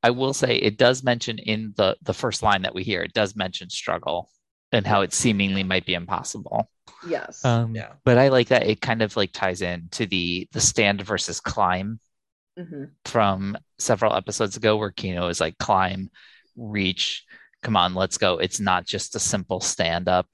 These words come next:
Speaker 1: It
Speaker 2: Right.
Speaker 1: is a constant
Speaker 3: Yeah.
Speaker 1: struggle, and you're always moving. Um,
Speaker 2: Mm-hmm.
Speaker 1: I think
Speaker 2: That's
Speaker 1: that
Speaker 2: just
Speaker 1: that
Speaker 2: the first action is the standing.
Speaker 1: Right.
Speaker 3: Mm-hmm.
Speaker 1: It kind of gets back to, um, that poem throughout the Revenge of the Sith novelization, "The dark is patient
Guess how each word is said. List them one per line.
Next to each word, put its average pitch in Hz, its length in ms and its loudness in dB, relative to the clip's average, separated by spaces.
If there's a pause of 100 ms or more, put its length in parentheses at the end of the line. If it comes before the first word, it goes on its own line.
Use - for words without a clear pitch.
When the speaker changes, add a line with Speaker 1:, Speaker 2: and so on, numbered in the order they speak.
Speaker 1:
It 95 140 -4
Speaker 2:
Right. 101 180 -2
Speaker 1:
is - 240 -8
a 92 160 0
constant 90 640 -6
Speaker 3:
Yeah. 87 80 -14
Speaker 1:
struggle, 95 380 -2
and 90 100 -4
you're - 160 -2
always 92 280 0
moving. 101 380 -2 (720)
Um, 190 380 0
Speaker 2:
Mm-hmm. - 160 -12
Speaker 1:
I 104 100 0
think - 200 0
Speaker 2:
That's 190 120 -2
Speaker 1:
that - 60 4
Speaker 2:
just 87 100 4
Speaker 1:
that 220 140 0
Speaker 2:
the - 60 -20
first 226 340 0
action - 420 -10
is 151 140 -14
the - 120 -20
standing. - 680 -14 (120)
Speaker 1:
Right. 185 300 0 (240)
Speaker 3:
Mm-hmm. 110 280 -4
Speaker 1:
It 107 120 0
kind 104 180 2
of 92 80 -4
gets - 200 -2
back - 300 0
to, 87 640 -6
um, 98 500 -2
that 85 200 -2
poem 95 340 2
throughout 98 440 0
the 92 340 2
Revenge 98 380 -2
of 95 100 -4
the - 80 -10
Sith 101 260 2
novelization, 101 800 0
"The 107 80 -4
dark 92 300 -6
is - 80 -14
patient 92 560 -4